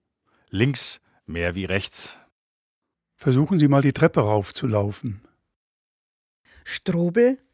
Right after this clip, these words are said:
Speaker 3: geht zur Treppe, springt plötzlich treppauf und ab. Er ist überglücklich.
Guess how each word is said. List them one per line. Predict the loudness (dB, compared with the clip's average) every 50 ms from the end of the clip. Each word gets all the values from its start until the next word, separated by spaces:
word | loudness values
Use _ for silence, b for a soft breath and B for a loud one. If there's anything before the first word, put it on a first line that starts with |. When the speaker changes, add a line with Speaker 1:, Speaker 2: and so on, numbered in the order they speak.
| _
Speaker 3:
geht | 0 0 0 0 0
zur | 0 0 0 0
Treppe, | -2 -4 -4 -4 -2 0 0 0 0 -2 -4 _ _ _ _ _ _ _ _
springt | -10 -10 -10 -6 0 2 4 6 6 4 2 -2
plötzlich | 0 2 2 2 2 0 -2 -2 -2 -2
treppauf | -2 -2 -2 -2 -2 -2 -2 -2 -2 -2 -2 -4
und | -4 -4 -2 0
ab. | 0 0 0 -2 _ -20 _ _ _ _ _ _ _ _ _ _
Er | 2 2 2 2
ist | 0 -2 -4 -8 -14 -8 _
überglücklich. | 2 2 4 4 2 0 -2 -4 -8 -8 -8 -12 -16 -16 -18 _ _ _